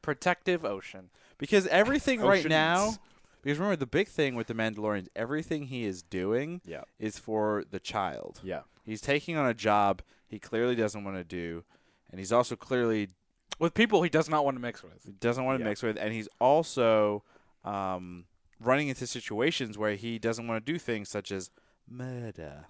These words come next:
Speaker 3: Yeah. But, but by the way, though, this episode, if anything, I think the main point of this episode was to show that the Mandalorian was not a good guy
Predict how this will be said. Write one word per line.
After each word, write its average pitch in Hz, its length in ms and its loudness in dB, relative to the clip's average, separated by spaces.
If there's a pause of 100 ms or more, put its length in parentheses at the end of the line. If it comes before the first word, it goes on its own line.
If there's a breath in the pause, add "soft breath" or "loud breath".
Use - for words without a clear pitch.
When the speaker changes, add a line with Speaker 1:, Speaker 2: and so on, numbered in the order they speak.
Speaker 3:
Yeah. 92 180 -8 (260 loud breath)
But, 190 200 12
but 170 140 10
by 160 160 10
the 180 80 6
way, 165 120 6
though, 120 160 2
this 120 220 -6
episode, 151 320 -2
if 110 160 -6
anything, 127 580 -6
I 113 60 -4
think 156 200 -6
the 139 80 -4
main 156 680 -6 (640)
point 139 380 -4
of 104 100 -8
this 110 200 -6
episode 151 560 -6 (340)
was 120 320 0
to 123 100 -12
show 117 300 -2
that 98 380 -2
the 110 80 -12
Mandalorian 110 880 -4
was 110 320 -6
not 120 220 -2
a 113 40 -4
good 98 240 -10
guy 85 220 -8